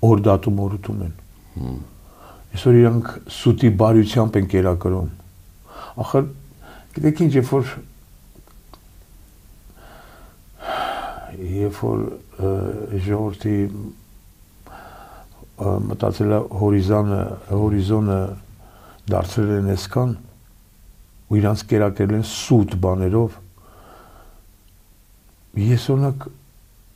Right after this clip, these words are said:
Speaker 1: այն մարդկանց են կանանց, որ ասում են, «Ես իմ Փաշինյանի կյանքին սենց եմ ելնում»։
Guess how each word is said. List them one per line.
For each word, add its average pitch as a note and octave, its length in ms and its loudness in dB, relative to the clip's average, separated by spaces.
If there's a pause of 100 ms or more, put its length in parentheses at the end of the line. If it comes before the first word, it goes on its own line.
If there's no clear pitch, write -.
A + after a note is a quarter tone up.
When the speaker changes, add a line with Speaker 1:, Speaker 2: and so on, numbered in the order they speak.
Speaker 1:
այն A#2+ 180 0
մարդկանց A#2+ 480 0
են G2 140 -2
կանանց, A2+ 340 -2
որ A#2 140 0
ասում G#2+ 240 -4
են, A2 160 -2
«Ես B2 240 -4
իմ C#3+ 200 -4
Փաշինյանի C#3 760 -4
կյանքին D3+ 560 -2 (1400)
սենց - 400 -8
եմ F2 180 -8
ելնում»։ - 320 -12